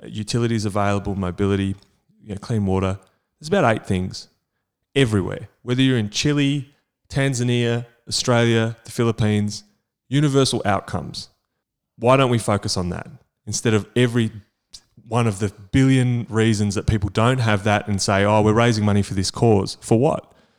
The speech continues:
To talk about it, to tell people about it, to say it sucks. But what are you doing? Well, nothing. We don't take any responsibility for solving the problem.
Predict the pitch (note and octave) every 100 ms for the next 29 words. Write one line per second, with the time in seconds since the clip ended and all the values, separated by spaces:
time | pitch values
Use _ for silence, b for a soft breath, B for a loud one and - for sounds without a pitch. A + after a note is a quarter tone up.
0 | b - - A#2+ B2 A#2+ C3+ F#2+ - -
1 | G2+ A2+ C3 C3 C3 B2 B2 E3 - -
2 | A#2 G#2 - - - A2 E3+ - - -
3 | - B2+ C3+ A2 A2 C3 A2 - - G#2
4 | A#2+ B2+ G2 F#2+ G2+ F2+ - F2 F#2 F#2
5 | - - - - F#2 F#2+ - - F#2 F#2
6 | F#2+ - A2 A2 - -